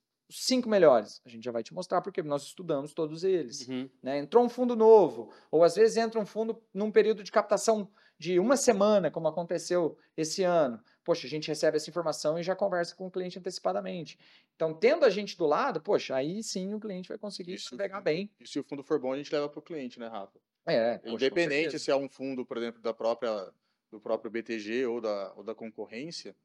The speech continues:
Speaker 3: a gente não olha isso. A gente vai olhar se o fundo realmente é bom, se faz sentido na carteira do cliente, a gente vai
Speaker 1: É.
Speaker 3: levar pro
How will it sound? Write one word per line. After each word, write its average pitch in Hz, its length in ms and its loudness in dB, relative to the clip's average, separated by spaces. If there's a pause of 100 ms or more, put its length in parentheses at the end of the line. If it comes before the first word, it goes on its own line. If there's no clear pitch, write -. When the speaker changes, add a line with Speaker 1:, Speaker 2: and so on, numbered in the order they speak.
(320)
Speaker 3:
a 113 80 -14
gente 110 240 -8
não 127 140 -4
olha 135 200 0
isso. 110 200 -6
A - 20 -12
gente 104 140 -16
vai 107 100 -4
olhar 107 200 -4
se - 120 -12
o 127 40 -10
fundo 127 260 -10
realmente 120 560 -8
é 135 80 -2
bom, 135 320 -6 (320)
se - 140 -20
faz 160 280 4
sentido 147 320 -8
na 131 120 -8
carteira 120 320 -4
do 120 120 -4
cliente, 120 320 -10
a 165 60 -10
gente 170 160 -14
vai 127 140 -10
Speaker 1:
É. - 20 -10
Speaker 3:
levar 123 180 -8
pro - 40 -12